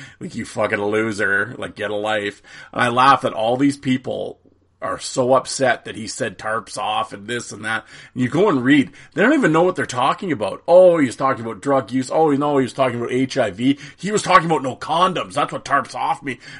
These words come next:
Like, you get so worked up. You don't even know what the, you don't even know what you're getting worked up about.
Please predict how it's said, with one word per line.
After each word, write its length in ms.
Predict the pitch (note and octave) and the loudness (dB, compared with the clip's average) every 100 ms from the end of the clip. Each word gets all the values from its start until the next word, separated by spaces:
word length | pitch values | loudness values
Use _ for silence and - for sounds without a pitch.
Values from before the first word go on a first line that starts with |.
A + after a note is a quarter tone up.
| - | -10
Like, 240 | G3+ - _ | -10 -12 _
you 360 | D3+ D#3+ G3 G#3+ | -20 -10 -8 -4
get 200 | A#3 A3 | -2 -2
so 320 | - - G#3 | -4 -4 -4
worked 440 | G#3+ G3+ G3 - | -2 -2 -2 0
up. 180 | F3+ F3+ | 0 0
You 80 | G3+ | -4
don't 100 | A3 | -6
even 220 | F3+ C3+ | -2 -2
know 100 | C#3 | -2
what 200 | D#3 - | -2 -8
the, 80 | - | -14
you 640 | - - _ - _ - | -18 -20 _ -20 _ -2
don't 40 | C4 | 2
even 160 | A#3 | 2
know 100 | G3 | 2
what 160 | G3 - | 2 0
you're 80 | E3 | -2
getting 200 | E3 D#3 | -2 -4
worked 260 | E3 - | -8 -4
up 160 | G#3 D4 | -4 -4
about. 460 | C#4+ B2 - - | -2 -2 -2 -18